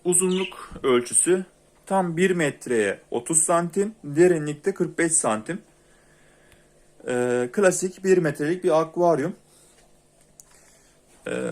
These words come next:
kum kalınlığı da kaç santim oldu derseniz hemen şöyle ölçelim. Sizinle, sizinle birlikte hemen cetvelimizle arkadaşlar klasik bir şekilde ölçümümüzü yapalım. Cetveli kusura bakmayın, bayağı eski.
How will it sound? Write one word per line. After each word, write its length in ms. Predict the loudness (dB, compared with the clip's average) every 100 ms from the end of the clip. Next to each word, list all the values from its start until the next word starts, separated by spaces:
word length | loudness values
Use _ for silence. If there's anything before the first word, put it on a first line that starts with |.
| -4
kum 260 | 0 0 2
kalınlığı 540 | 0 2 2 0 2
da 260 | 0 0 -6 _ _ -4
kaç 200 | -2 -2
santim 460 | -2 -2 -4 -6
oldu 400 | -4 -4 -6 -4
derseniz 640 | 0 0 0 -4 -8 -8 -6
hemen 240 | -2 -4
şöyle 260 | -4 -6 -2
ölçelim. 540 | -2 -2 -4 -8 -8 -16 _ -20
Sizinle, 480 | -12 -8 -4 -4 -4
sizinle 380 | -6 -10 -8 -8
birlikte 440 | -8 -10 -8 -10 -10 _ _
hemen 400 | -6 -4 -4 -6
cetvelimizle 840 | -10 -12 -10 -10 -8 -8 -10 -10 -12 -10
arkadaşlar 600 | -6 -6 -6 -12 -14 -16
klasik 480 | -16 -10 -8 -8 -10
bir 40 | -14
şekilde 400 | -14 -12 -12 -8
ölçümümüzü 600 | -10 -10 -12 -10 -10 -8
yapalım. 420 | -8 -8 -10 -12 _ _ _ _ _ _ _ _ _ _ _ _ _ _ _ -8
Cetveli 440 | -6 -4 -2 -2
kusura 280 | -2 -2 -2
bakmayın, 320 | -2 -6 -8 -4
bayağı 200 | -2 -2
eski. 440 | -2 -2 -2 -8